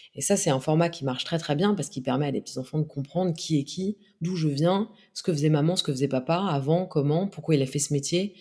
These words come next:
Ça donne beaucoup de sens aux choses. Ça donne beaucoup de sens à d'o-, d'où je viens. On parle beaucoup de constellation familiale en ce moment, c'est un grand, grand sujet, mais c'est ça, hein, la constellation familiale.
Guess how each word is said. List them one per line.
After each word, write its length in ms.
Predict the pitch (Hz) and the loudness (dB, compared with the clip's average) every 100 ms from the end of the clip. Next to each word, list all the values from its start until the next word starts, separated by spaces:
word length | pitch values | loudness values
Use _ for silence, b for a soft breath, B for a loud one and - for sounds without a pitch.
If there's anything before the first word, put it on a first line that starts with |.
| B B B | B B B
Ça 120 | - 151 | 0 4
donne 140 | 160 | 6
beaucoup 220 | 190 - | 4 0
de 40 | 160 | -4
sens 260 | 170 165 | -4 -4
aux 60 | 143 | -8
choses. 240 | - - _ _ _ B B B B | -10 -14 _ _ _ B B B B
Ça 160 | - 127 | -2 4
donne 180 | 147 160 | 6 6
beaucoup 200 | 156 156 | 4 0
de 40 | |
sens 220 | 180 185 | -2 2
à 60 | 170 | 2
d'o-, 180 | 143 262 - - | 2 -4 -6 -6
d'où 160 | 147 156 | -4 -2
je 80 | 147 | 0
viens. 180 | 151 160 | 2 2
On 60 | |
parle 180 | 139 127 | 2 -2
beaucoup 180 | 139 156 | -2 -6
de 40 | |
constellation 640 | - 175 - 160 156 165 | -2 0 4 6 6 2
familiale 580 | 160 143 147 151 160 156 | 2 2 4 6 6 6
en 60 | 135 | 2
ce 120 | - | -2
moment, 180 | 135 143 | -2 -2
c'est 140 | 143 | -2
un 120 | - - _ | -10 -20 _
grand, 180 | 156 139 | 0 0
grand 180 | 139 156 | 2 2
sujet, 360 | - 147 185 | 2 6 6
mais 80 | 151 | 6
c'est 140 | 143 | 2
ça, 180 | 139 226 | 6 8
hein, 180 | 151 143 | 8 6
la 80 | 127 | 2
constellation 480 | 127 127 - 123 139 | -4 -10 -8 -8 -8
familiale. 440 | 127 139 139 135 | -4 0 2 0